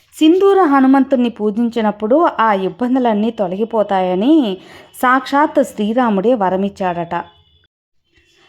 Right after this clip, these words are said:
లంకతో యుద్ధం పూర్తయిన తర్వాత హనుమంతుడు ఇలా వివరాలతో ఒక కథను రచించడానికి హిమాలయాలకు వెళ్ళాడు. అతను హిమాలయ గోడలపై తన చేతి గోర్లతో రాముని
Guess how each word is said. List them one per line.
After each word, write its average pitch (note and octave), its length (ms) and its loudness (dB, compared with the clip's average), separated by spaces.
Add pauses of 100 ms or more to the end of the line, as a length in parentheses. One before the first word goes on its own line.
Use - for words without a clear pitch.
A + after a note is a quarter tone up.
(100)
లంకతో E4 540 0
యుద్ధం C4 400 2
పూర్తయిన A#3+ 460 -2
తర్వాత F#3+ 460 -2
హనుమంతుడు G#3+ 1040 0 (100)
ఇలా G3 460 0
వివరాలతో A3+ 680 0
ఒక G#3+ 140 -4
కథను G3 420 -4
రచించడానికి F3+ 840 -6
హిమాలయాలకు F#3+ 720 -4
వెళ్ళాడు. E3+ 480 -6 (540)
అతను D#4+ 280 2
హిమాలయ C#4 540 2
గోడలపై A3 520 0
తన G3 200 -6
చేతి G#3 420 -6
గోర్లతో G3+ 520 0
రాముని F#3+ 460 -2